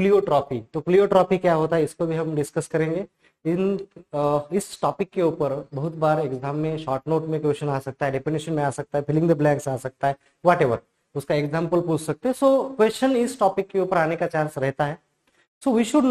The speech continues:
know what is the dominance। Dominance क्या है, ये हमें पता होना चाहिए।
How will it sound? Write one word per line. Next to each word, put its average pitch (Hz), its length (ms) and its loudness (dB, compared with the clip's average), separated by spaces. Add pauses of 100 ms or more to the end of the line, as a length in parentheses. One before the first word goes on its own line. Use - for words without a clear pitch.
know 208 300 2 (460)
what 190 140 4
is 247 180 2
the 240 80 6 (260)
dominance। 170 480 2
Dominance 277 480 2
क्या 226 160 2
है, 208 260 0
ये 208 80 4
हमें 180 260 0
पता 147 180 -2
होना 120 240 -4
चाहिए। 101 340 -12